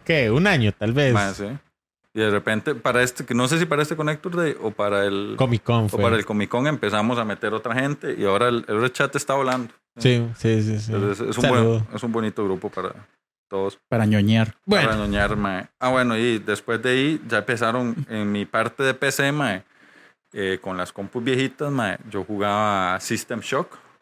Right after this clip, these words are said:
Speaker 2: en P C, que es un juego, mae, bastante perturbador ahí, de ciencia ficción.
Speaker 3: Ah,
Speaker 1: Ajá,
Speaker 3: System Shock.
Speaker 1: System Shock.
Speaker 3: Ajá,
Speaker 2: Ah,
Speaker 3: es
Speaker 2: sí.
Speaker 3: de un, de un hacker, ¿no?
Speaker 2: Sí,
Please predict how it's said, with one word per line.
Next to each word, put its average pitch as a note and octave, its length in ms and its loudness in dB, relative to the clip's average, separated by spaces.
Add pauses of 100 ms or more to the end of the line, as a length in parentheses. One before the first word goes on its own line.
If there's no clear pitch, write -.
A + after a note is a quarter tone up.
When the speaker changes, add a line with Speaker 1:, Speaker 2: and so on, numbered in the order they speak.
(240)
Speaker 2:
en - 80 -20
P G2 160 -8
C, C3+ 240 -2 (400)
que G2+ 100 -8
es - 80 -8
un G2+ 120 -6
juego, A2 280 -2
mae, F#2 340 -2 (500)
bastante G2 360 -6
perturbador G2+ 640 -2
ahí, G#2 200 -2
de F#2 600 -4
ciencia G#2 320 -2
ficción. B2 440 -2 (340)
Speaker 3:
Ah, C#3+ 140 -2
Speaker 1:
Ajá, - 0 -
Speaker 3:
System A2+ 320 4
Shock. A2 260 4
Speaker 1:
System D3 120 2
Shock. C#3 280 2 (460)
Speaker 3:
Ajá, A#2 260 2
Speaker 2:
Ah, A#2+ 80 4
Speaker 3:
es A2 80 2
Speaker 2:
sí. - 60 0
Speaker 3:
de C3+ 60 4
un, D3 460 6
de A2 80 2
un G#2+ 80 2
hacker, C#3 320 -2
¿no? D3 180 2 (600)
Speaker 2:
Sí, D3 280 0